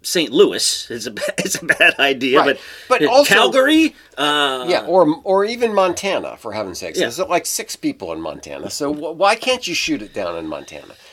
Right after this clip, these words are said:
Speaker 2: Now, all this stuff about we don't want it to land on somebody, I, I'm not sure I really buy that.
Speaker 1: Yeah, and, and apparently, it, it,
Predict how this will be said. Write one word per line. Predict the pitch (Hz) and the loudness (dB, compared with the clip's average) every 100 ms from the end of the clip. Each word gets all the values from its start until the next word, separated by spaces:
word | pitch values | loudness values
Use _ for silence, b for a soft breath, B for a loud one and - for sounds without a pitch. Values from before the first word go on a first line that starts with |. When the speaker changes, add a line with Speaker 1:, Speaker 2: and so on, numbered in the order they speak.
| b | b
Speaker 2:
Now, | 165 | 2
all | 226 | 2
this | 240 - | 2 -2
stuff | 220 202 | -2 -2
about | 156 143 117 b b b | 2 2 2 b b b
we | 139 | 0
don't | 156 156 | 2 2
want | 139 139 | 2 2
it | 139 | 0
to | 101 | -6
land | 95 110 127 139 | -4 -2 -2 -2
on | 147 | -4
somebody, | 151 147 151 151 147 b b | -4 -4 -4 -6 -10 b b
I, | - 233 277 - - | -6 -2 -2 -2 -6
I'm | 285 | -4
not | 339 185 | -4 -4
sure | - 127 | -4 -2
I | |
really | 101 92 85 | -2 -4 -8
buy | 76 76 73 | -8 -10 -10
that. | 82 87 143 | -6 -4 -2
Speaker 1:
Yeah, | 196 220 | -4 -4
and, | 208 208 | -2 -4
and | 156 - _ b b b b _ | -6 -14 _ b b b b _
apparently, | - - 302 226 220 - - | -2 0 2 0 -2 -6 -16
it, | 120 - | -12 2
it, | 196 - | 2 2